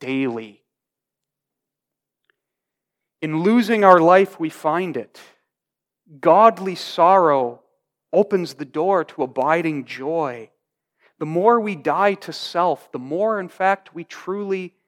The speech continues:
live. And when we have this understanding of repentance, though it is painful to the flesh,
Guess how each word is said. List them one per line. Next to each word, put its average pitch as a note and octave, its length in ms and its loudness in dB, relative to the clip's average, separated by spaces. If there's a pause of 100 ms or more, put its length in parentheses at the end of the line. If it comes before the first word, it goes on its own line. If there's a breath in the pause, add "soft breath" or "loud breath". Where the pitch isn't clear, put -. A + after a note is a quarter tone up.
(200)
live. D3+ 800 -4 (3250)
And D#3+ 80 -14
when A3 100 -4
we A#3+ 100 0
have G#3+ 200 2
this B3+ 220 -2
understanding F#3+ 840 -4
of C#3+ 100 -6
repentance, D3+ 960 -6
though G#3+ 300 6
it D3 80 0
is C3 100 -8
painful F#3 500 -10
to - 100 -18
the B2 100 -14
flesh, C#3+ 640 0